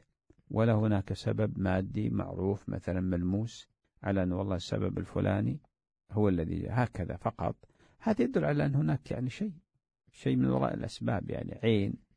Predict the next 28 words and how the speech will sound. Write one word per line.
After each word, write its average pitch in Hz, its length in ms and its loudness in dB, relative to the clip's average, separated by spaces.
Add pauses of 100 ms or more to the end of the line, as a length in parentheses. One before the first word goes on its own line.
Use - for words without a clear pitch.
(400)
مثلًا، 92 380 0 (580)
يعني، 90 180 -2
من 104 140 2
وراء 117 260 2
ال-، 101 200 -2 (360)
الأسباب 107 400 0
الطبيعية 107 800 2
الملموسة، 98 560 2 (760)
عين، 101 360 4
حسد 101 420 -2
مثلًا، 92 420 0 (360)
آه، - 440 -4
آه، - 340 -10 (560)
يعني، 104 300 -2
تسلط 107 440 -2
شيطاني 98 580 0
مثلًا. - 380 -2 (1400)
لهذا 151 380 4
أخي - 160 0
الفاضل، 107 440 0
يعني، 90 300 0
إذا 98 120 0
كان 127 340 0 (640)
أنت 117 220 0
الآن 98 340 0
تذكر 117 400 0
النوع 110 240 4
الثاني 90 520 0